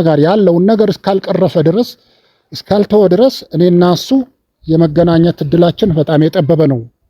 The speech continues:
ምንም አይነት ብትሉኝ፣ እ፣ ብላ ነው እንግዲህ።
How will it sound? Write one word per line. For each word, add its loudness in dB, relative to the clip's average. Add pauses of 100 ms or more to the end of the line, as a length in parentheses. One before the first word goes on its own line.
(540)
ምንም 4 (260)
አይነት 4 (680)
ብትሉኝ፣ 0 (880)
እ፣ -4 (240)
ብላ 2 (100)
ነው 0 (160)
እንግዲህ። 0